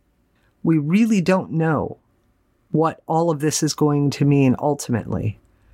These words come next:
but we can already see the effects that it's having on the stock market, on the global economy.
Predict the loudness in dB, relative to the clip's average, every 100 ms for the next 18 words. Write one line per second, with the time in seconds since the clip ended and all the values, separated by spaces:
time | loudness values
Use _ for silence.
0 | _ -2 -2 -2 0 2 2 0 -4 -6
1 | -2 0 2 0 0 -2 -4 -4 -8 -6
2 | -6 -2 -2 -2 -6 -6 -8 -8 -4 -4
3 | -4 -6 -4 -2 -2 -4 -14 _ _ _
4 | -4 -2 -2 -4 -2 -2 0 0 0 0
5 | -4 -2 -2 -2 -4 -6